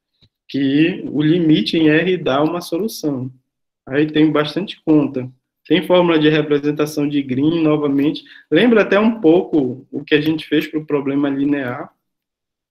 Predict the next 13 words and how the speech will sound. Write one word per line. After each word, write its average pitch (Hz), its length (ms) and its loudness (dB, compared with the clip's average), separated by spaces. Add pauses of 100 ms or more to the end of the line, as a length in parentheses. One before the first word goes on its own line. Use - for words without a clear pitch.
(120)
a 127 100 -8
demonstração. 139 960 -4 (800)
É - 80 -18
bem 135 240 -2
grande. 156 440 -4 (1400)
E 147 600 -2 (520)
eu 135 80 -4
vou 151 180 2
pular 170 300 4
a 147 100 0
prova 135 420 -2
do 139 140 -6
teorema 135 520 -6